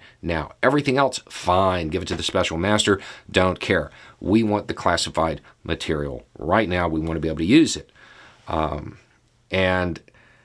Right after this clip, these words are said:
they lay out the fact that the classified documents, there's,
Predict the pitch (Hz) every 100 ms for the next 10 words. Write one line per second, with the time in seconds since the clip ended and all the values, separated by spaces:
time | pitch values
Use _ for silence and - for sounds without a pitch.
0 | _ - 131 139 123 120 101 95 - -
1 | 85 85 80 78 _ - 95 - 110 -
2 | 104 107 92 85 82 82 80 - 98 104
3 | 98 -